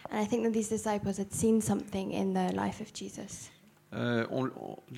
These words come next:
Speaker 2: dans Luc chapitre onze, on lit que Jésus priait en un certain lieu. Quand il eut fini,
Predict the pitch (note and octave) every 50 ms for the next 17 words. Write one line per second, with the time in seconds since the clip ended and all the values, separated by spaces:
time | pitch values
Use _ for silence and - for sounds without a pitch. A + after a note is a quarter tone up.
0 | - - - C3+ C3 C#3 C#3 C3+ D3 F3 F3 F3 - E3+ D3 - D#3 C#3 - -
1 | C#3+ - - D#3 D#3+ D3+ C3 A#2+ - - - - - - - - - - - -
2 | - _ - - _ - - - - - - - - - - - - - _ _
3 | _ - C3 C#3 C#3+ D#3+ F3+ E3+ F3 E3+ D#3 A2+ C#3+ E3 C#3+ B2+ F3+ G3+ - -
4 | - - - E3 D3+ D3 D3 D3+ F#3 F#3+ D#3 - - - - - - - - -
5 | - - - - - B2+ C3 C3+ C3+ C3 B2 - - D#3+ D3 - - D#3 D3 C3+
6 | B2+ B2 A2 F#2+ F#2 - - - - - - - _ _ _ _ _ _ - -
7 | - - - - - - - - - - - - - - _ - - C#3 - -
8 | F3+ G#3+ C4 G3 - - F3+ D#3+ C#3 A#2+ A#2 B2+ F3 F3+